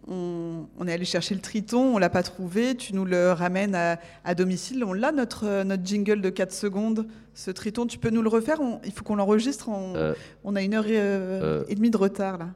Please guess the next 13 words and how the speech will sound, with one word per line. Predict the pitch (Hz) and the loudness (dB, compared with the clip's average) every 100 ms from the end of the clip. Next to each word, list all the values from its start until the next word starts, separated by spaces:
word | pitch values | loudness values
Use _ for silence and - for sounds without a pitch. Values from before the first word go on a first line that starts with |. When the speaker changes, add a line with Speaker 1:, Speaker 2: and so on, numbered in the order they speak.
| - | -6
Speaker 2:
non, | 87 95 - - | -6 -6 -10 -14
non, | 80 85 | -4 -2
non, | 82 78 76 | 0 -2 -4
là, | 71 73 78 76 | -6 -2 0 0
je | 76 - | -4 -8
t'arrête | 78 69 | -10 -10
tout | - | -12
de | 80 | -14
suite. | - - | -14 -10
Euh, | 76 71 69 69 71 - 71 | -8 -6 -8 -10 -16 -20 -16
non, | |
non, | 71 73 | -12 -10
non, | 71 | -12